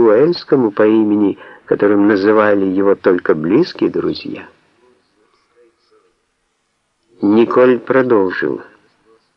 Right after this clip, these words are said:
"Почему люди стремятся влезть в частную жизнь других?" Она взглянула на Джеймса прямо, чуть задумчиво,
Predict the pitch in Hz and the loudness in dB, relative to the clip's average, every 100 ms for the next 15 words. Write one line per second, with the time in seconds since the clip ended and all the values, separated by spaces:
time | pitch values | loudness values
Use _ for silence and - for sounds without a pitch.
0 | _ _ _ _ - - 147 170 180 170 | _ _ _ _ -6 0 2 4 4 4
1 | 170 - 156 147 160 156 147 120 104 151 | 0 2 0 4 2 0 -2 0 2 2
2 | 165 - - - - 143 151 147 139 113 | 0 -6 -20 -14 0 0 0 0 2 2
3 | 139 135 139 135 135 117 - - - _ | 0 0 -2 0 -2 -4 -10 -12 -20 _
4 | _ _ _ _ _ _ _ _ - 98 | _ _ _ _ _ _ _ _ -2 0
5 | 104 95 110 117 127 117 107 107 95 104 | 0 0 2 4 4 2 2 -2 0 0
6 | 110 98 104 85 107 107 139 135 135 _ | 0 0 -4 -2 -2 0 0 -2 -6 _
7 | _ _ - - 113 101 107 110 104 80 | _ _ -20 -2 -2 0 0 0 -2 -4
8 | - 65 | -6 -6